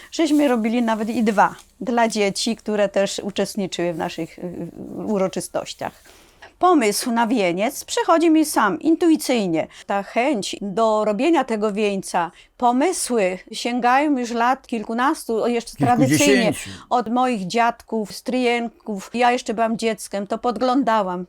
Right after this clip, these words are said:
Speaker 1: bardzo mi się to podobało i po prostu zostały mi w myśli już te rodzaje tych wieńców, jak to robić, jak to wygląda, czy jest kopulasty, czy jest stożkowy, właśnie to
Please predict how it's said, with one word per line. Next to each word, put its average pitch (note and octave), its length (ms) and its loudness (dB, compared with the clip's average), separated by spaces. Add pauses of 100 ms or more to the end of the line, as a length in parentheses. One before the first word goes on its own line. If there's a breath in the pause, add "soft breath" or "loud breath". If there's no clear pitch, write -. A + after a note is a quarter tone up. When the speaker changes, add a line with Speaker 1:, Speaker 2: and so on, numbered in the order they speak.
(100)
Speaker 1:
bardzo A#3 360 -2
mi A#3 100 -2
się A#3 140 -4
to A#3+ 100 -2
podobało G#3 760 2 (380 loud breath)
i C4+ 160 0
po C#4 140 0
prostu C#4 380 -2
zostały D4+ 580 0
mi C4 200 0
w C4 120 -4
myśli B3 440 -2
już C4 300 -4
te A#3+ 240 -2 (360 loud breath)
rodzaje A#3+ 600 2
tych G#3 200 -2
wieńców, F#3 640 -2
jak A#3 320 -2
to G#3+ 140 -4
robić, F#3 460 -4
jak B3 220 0
to B3 140 -2
wygląda, G#3+ 640 0
czy - 180 -6
jest A3+ 200 -4
kopulasty, G#3+ 760 -2
czy - 160 -6
jest A#3 180 -6
stożkowy, A3 640 -2
właśnie G#3+ 420 -6
to D4 220 -2